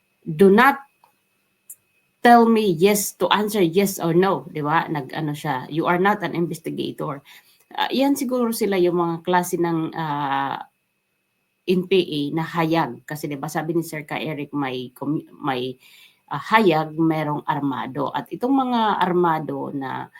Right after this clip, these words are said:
ah, sinasabi ni Sir Ka Eric, ito yung mga nasa bukid na lumalaban, nagtatago. Sila yung pang, ano, sila yung pain sa, kumbaga, may, kapag may mga, um, operation ang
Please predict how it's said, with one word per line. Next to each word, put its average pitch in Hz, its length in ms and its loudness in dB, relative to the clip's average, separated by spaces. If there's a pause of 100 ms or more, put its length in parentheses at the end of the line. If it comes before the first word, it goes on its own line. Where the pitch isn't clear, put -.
(440)
ah, 135 280 -6
sinasabi 165 560 0
ni 160 120 2
Sir 160 160 -8
Ka 156 160 -8
Eric, 151 320 -6
ito 208 160 -6
yung 220 200 0
mga 180 280 2
nasa 170 240 -2
bukid 165 560 -2
na 139 400 -2
lumalaban, 156 720 0
nagtatago. 143 800 -6 (480)
Sila 190 320 2
yung 185 320 2
pang, 160 480 0
ano, 151 560 -2
sila 175 320 -2
yung 170 480 0
pain 165 640 2
sa, 135 320 -6
kumbaga, 151 320 -6
may, 143 320 -6
kapag - 400 -10
may 143 160 -4
mga, - 480 -8 (640)
um, 127 720 -4
operation 160 640 -2
ang 143 80 -4